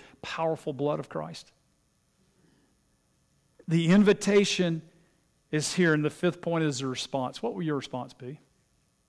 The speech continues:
When you hear this truth, how do you respond? You know, I think many of us have already understood this. Many of us have already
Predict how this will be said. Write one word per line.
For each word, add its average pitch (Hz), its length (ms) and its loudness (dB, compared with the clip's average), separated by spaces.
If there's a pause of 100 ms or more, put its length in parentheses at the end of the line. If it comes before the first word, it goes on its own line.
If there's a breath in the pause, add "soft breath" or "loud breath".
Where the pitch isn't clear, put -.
(560 soft breath)
When 190 120 6
you 202 140 8
hear 262 320 4
this 262 220 4
truth, 170 840 2 (440)
how - 200 -6
do 233 80 0
you 226 100 2
respond? 214 540 -4 (760)
You 165 120 -4
know, 175 80 4
I 180 60 4
think 202 240 -2
many 175 280 2
of 151 140 0
us 147 160 2
have 139 100 -4
already 160 260 2
understood 165 460 -4
this. 117 340 -14 (540 soft breath)
Many 196 280 6
of 185 120 4
us 180 200 4
have 165 120 -2
already 170 460 4